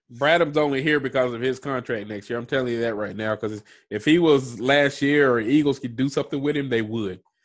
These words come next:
Um, it's that bad at, at the linebacker position. That, I mean, we gotta get a total overhaul there. You know, people are, you know, we'll get into the later about draft and everything, but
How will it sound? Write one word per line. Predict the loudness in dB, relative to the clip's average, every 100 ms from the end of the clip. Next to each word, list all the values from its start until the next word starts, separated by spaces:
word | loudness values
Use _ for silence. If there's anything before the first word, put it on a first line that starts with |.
| _ _
Um, | -4 -2 -2 -2
it's | 2 2 4
that | 2 2
bad | 0 0 0
at, | -4 -8 -8
at | -8
the | -6
linebacker | -6 -6 -6 -8 -10
position. | -12 -12 -10 -6
That, | -6 -2
I | -2
mean, | 0 -2
we | -2
gotta | 0 0
get | 0 -4
a |
total | -6 -8 -8 -6
overhaul | -8 -8 -8 -8
there. | -8 -8 -8 _ _ _
You | -14
know, | -8 -8
people | -6 -8 -4
are, | -4 -6 -10
you | -12
know, | -12 -16 -20 _ -2
we'll | 0
get | 0 0
into | 0 -4
the | -2
later | -2 -2 -2
about | 0 -2 -2
draft | -4 -2 -4
and | -8
everything, | -8 -6 -6 -8 -8
but | -10